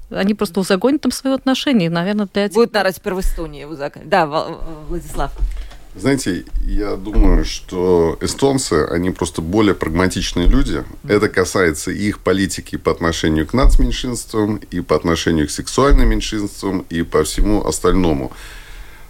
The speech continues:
Speaker 3: Положа руку на сердце, я не думаю, что если мы возьмем среднестатистического эстонца, там, из Ракверы, да, я не думаю, что он, э,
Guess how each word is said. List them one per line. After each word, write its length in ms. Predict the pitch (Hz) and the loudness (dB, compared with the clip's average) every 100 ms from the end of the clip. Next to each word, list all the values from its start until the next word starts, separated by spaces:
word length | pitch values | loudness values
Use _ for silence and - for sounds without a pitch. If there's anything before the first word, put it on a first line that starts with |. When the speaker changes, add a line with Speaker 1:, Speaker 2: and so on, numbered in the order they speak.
| - | -2
Speaker 3:
Положа 320 | 92 98 110 110 | 2 4 4 2
руку 240 | 110 - | 0 -2
на 180 | 107 147 | 0 0
сердце, 480 | - - - 73 65 | -2 -8 -4 -4 -4
я 160 | 85 95 | 0 2
не 140 | 110 | 2
думаю, 320 | 113 101 76 | 2 0 0
что 160 | 71 78 | -4 -6
если 180 | 80 - | -6 -4
мы 120 | 87 | 0
возьмем 560 | 85 85 92 87 73 - | 0 2 4 2 0 -6
среднестатистического 1200 | - 95 87 80 80 - - 92 - - 80 76 | -4 -2 -2 -4 -8 -8 -8 -8 -6 -2 0 2
эстонца, 760 | 82 - 104 87 - 73 73 69 - - | -2 0 0 0 -2 0 0 -2 -8 -10
там, 320 | - 76 69 73 80 - | -2 -2 -2 -4 -10 -8
из 160 | 85 85 | -4 0
Ракверы, 540 | 143 - 107 76 65 87 73 | 0 0 0 0 -2 -6 -2
да, 260 | 101 107 | 0 2
я 140 | 85 82 | 0 0
не 80 | 92 | 0
думаю, 260 | 101 85 | 0 0
что 220 | - - | -2 -6
он, 240 | 87 92 82 | -4 -4 -2
э, 360 | 73 71 64 | -2 -4 -6